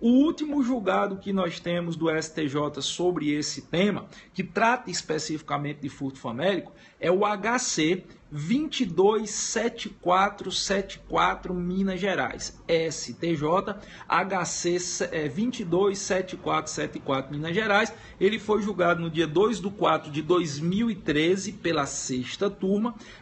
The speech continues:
vinte, H C vinte e dois sete quatro sete quatro, sexta turma do S T J, e teve como relatora a excelentíssima senhora ministra Alderita Ramos de Oliveira,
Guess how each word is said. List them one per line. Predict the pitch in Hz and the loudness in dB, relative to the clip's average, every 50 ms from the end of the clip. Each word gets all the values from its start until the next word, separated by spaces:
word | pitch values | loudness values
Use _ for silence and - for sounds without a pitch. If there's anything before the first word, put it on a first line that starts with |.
| - - | -4 0
vinte, | 165 214 208 202 - | 0 0 2 2 2
H | 175 165 170 180 170 | 2 2 2 2 0
C | 170 - 190 196 | 2 2 2 2
vinte | 185 185 180 175 | 2 0 -4 -6
e | 175 | -4
dois | 165 160 160 160 156 | -2 0 0 -2 -2
sete | - 165 151 - - | -2 -4 -4 -4 -2
quatro | - 143 139 139 - | -2 -2 -2 -2 -2
sete | - 165 160 - - - | -4 -4 -4 -4 -8 -4
quatro, | - - - 233 226 - - | 0 0 2 2 0 -2 -4
sexta | - - 190 185 196 - - 180 175 | -2 0 0 0 0 -2 -4 -4 -4
turma | - - 180 175 170 175 | -2 -2 -2 0 0 0
do | 165 156 147 | 0 0 -2
S | 143 143 - | -2 -2 -4
T | 202 214 | -4 0
J, | 226 190 202 220 220 - 220 - - - - - - - | 2 4 4 2 2 -2 -8 -10 -12 -16 -18 -18 -6 -2
e | 214 220 | -2 -2
teve | - - 220 214 214 226 208 220 | 0 2 4 4 4 4 0 -2
como | - - 208 214 214 202 | -4 -2 0 0 0 2
relatora | 180 190 196 196 196 185 175 180 - 190 202 202 202 | 2 2 2 4 4 2 2 2 2 2 2 2 2
a | 196 | 0
excelentíssima | 190 190 - - 185 185 180 175 170 175 208 214 - - 185 196 | 0 -2 -2 -2 -2 -2 -2 -4 -6 -6 -6 -6 -6 -6 -4 -4
senhora | 190 - - 175 175 180 175 | -4 -4 -4 -2 -2 -2 -2
ministra | 175 165 156 160 175 196 190 185 - 196 - - - - - | -2 -2 -2 -2 -2 -2 -2 -2 -2 -2 -2 -2 -6 -2 2
Alderita | 175 185 202 214 208 175 165 175 180 170 156 160 196 208 226 214 - 196 175 | 2 4 4 2 0 0 2 4 4 4 2 0 -2 -2 -4 -2 -2 -2 -2
Ramos | 160 147 151 160 180 196 196 190 190 180 151 | 0 -2 -2 0 0 0 0 0 -2 -4 -2
de | 147 170 | 0 0
Oliveira, | 170 175 190 208 175 170 170 170 170 | 2 2 0 0 0 0 0 0 0